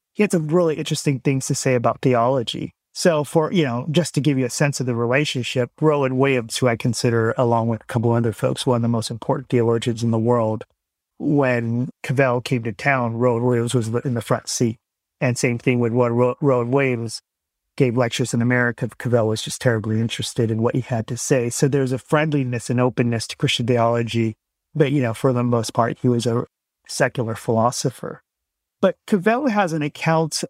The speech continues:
of a kind of fall in his narrative, the story he tells, which has to do with a failure to make a distinction in modern philosophy, and specifically he means analytic philosophy, the distinction between,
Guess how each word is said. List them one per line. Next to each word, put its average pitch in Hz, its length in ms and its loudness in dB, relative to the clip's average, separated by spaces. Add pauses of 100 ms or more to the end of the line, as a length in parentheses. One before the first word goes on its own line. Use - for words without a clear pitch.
of 127 500 0 (120)
a 170 80 -8
kind 156 240 0
of 127 80 -4
fall 123 460 0
in 123 120 -6
his 123 260 0
narrative, 113 540 0
the 143 80 -2
story 120 320 2
he 120 100 0
tells, - 480 -2
which 139 160 0
has 147 280 -2
to 147 100 0
do 131 420 2
with 123 260 0 (380)
a 143 140 -4
failure 165 540 0
to - 160 -4
make 135 200 0
a 135 60 2
distinction 135 580 -2
in 123 200 -2
modern 120 340 2
philosophy, 117 600 0
and 123 360 -2
specifically 135 640 -2
he 123 160 2
means 123 240 2
analytic 117 480 0
philosophy, 113 840 0 (300)
the 170 100 -2
distinction 139 640 0
between, 127 800 0